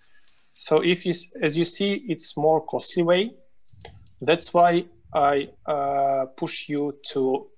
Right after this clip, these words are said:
make this problem solution fit as a first step before you go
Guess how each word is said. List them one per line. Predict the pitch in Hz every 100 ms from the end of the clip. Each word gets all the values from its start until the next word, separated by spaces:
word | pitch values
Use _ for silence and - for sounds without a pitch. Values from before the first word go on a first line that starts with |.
| -
make | 151 139 143 139 - -
this | 123 - - - - - - -
problem | 160 160 156
solution | 160 147 -
fit | 139 - 151 139 - - - - - - -
as | 131
a | 131
first | - 160 156 - - - - - _ - -
step | - - 131 - - - _ 143
before | 131 - - 139 143 135
you | 131 127
go | 117 131 127 127